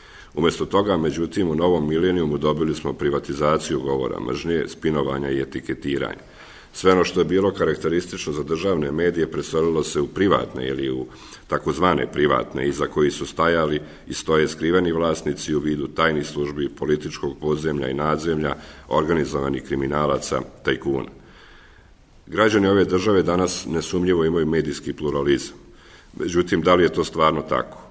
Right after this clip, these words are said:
U kvantitativnom smislu nesporno da jeste. U kvalitativnom smislu nesporno da nije. Uostalom, koliko smo se puta zatekli u situaciji da eksperimentišemo tako što ćemo tokom večeri pogledati vesti na različitim T V stanicama,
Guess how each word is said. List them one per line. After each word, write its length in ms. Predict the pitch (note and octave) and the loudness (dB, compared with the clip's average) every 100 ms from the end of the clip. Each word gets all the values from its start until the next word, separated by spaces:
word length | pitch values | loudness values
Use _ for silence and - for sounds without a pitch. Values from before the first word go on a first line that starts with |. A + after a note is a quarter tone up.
| - - | -20 -8
U 80 | D#2 | -8
kvantitativnom 800 | - F#2 F#2 F#2 - F2+ D#2+ D#2 | 0 0 0 -4 -6 -2 -2 -2
smislu 500 | - E2+ E2 F2+ C#2+ | -2 -2 -2 -4 -4
nesporno 540 | D#2 D#2 - D2 D2 C#2+ | 0 -2 -2 -4 -4 -2
da 120 | C#2+ | 0
jeste. 460 | C2+ C2 - - - - | 0 -2 -8 -18 -18 -12
U 80 | C#2 | -4
kvalitativnom 760 | D#2+ D#2+ D#2+ E2+ D#2 E2+ E2+ | 2 2 2 -2 -2 -2 -2
smislu 460 | D#2 E2+ E2 - - | -2 -2 -2 -4 -4
nesporno 540 | D#2 D2+ - D2+ D2 C#2+ | -2 -2 -2 -4 -2 -2
da 140 | D2 | -2
nije. 220 | D2 C#2+ - - - - - - - - | -2 -2 -6 -20 -20 -20 -20 -20 -20 -12
Uostalom, 460 | - E2 - F#2 D#2+ | -4 -2 2 2 2
koliko 400 | E2+ F2 F2 G2 | 0 -2 0 -2
smo 160 | F2 | -2
se 140 | D#2 D#2 | -4 -4
puta 340 | - F2 - | -4 -2 0
zatekli 500 | D2+ D#2+ D#2+ F2 D#2 | 2 0 0 -4 -2
u 60 | C#2 | -4
situaciji 720 | - C#2 D2 D2 D2+ F#2+ F2 | -6 -4 0 0 -2 -2 -2
da 120 | D2+ | 0
eksperimentišemo 1040 | C#2+ - D2 D2+ E2 F2 G2 - C2+ C2 | -2 -4 -4 -2 -2 -4 -4 -4 -2 -4
tako 320 | B1+ D2 D#2 D#2 | -4 -4 -4 -6
što 160 | D#2 | -6
ćemo 260 | C#2+ D2 C#2+ | -4 -6 -6
tokom 400 | - D2+ E2+ D2+ | -2 -2 -2 0
večeri 360 | E2 - D2 D2 | 0 -2 -6 -4
pogledati 540 | D#2 D#2 D#2 D2 D2 | -2 -2 -2 -4 -4
vesti 400 | D2 D2+ D2+ D2+ | 0 0 -2 -8
na 120 | C2+ | -4
različitim 520 | C2+ C#2 C#2+ - C2+ | -4 -4 -6 -8 -8
T 200 | B1+ D2 | -4 -2
V 120 | C#2 C2+ | -2 -4
stanicama, 640 | - D#2 D#2+ - D#2+ D2 | -2 -2 -2 -4 -4 -4